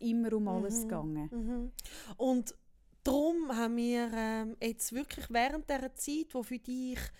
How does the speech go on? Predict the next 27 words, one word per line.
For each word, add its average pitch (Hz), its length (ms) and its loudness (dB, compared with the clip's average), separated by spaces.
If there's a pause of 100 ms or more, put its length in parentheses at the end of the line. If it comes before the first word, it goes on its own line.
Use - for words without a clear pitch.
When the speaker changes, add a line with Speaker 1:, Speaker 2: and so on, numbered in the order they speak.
(840)
Speaker 2:
nein, 285 320 4
nicht 302 260 0
zeitreif 285 800 0
war, 277 520 -6
um 262 60 -2
jetzt 254 180 -2
einfach 262 180 -4
darüber 254 420 -2
zu 240 60 -4
reden 233 260 0
die 190 120 -8
ganze 180 440 -2
Zeit. - 140 -8
Es - 60 -2
war 208 100 0
auch - 80 -14
gut 302 320 0
gewesen. - 140 -4
Also 294 140 -2
ich - 80 -4
habe 233 120 0
wie 269 100 -4
gemerkt, 240 500 -2
wenn 226 120 0
wir 220 140 0
aufgenommen 294 600 -2
haben, 311 320 -2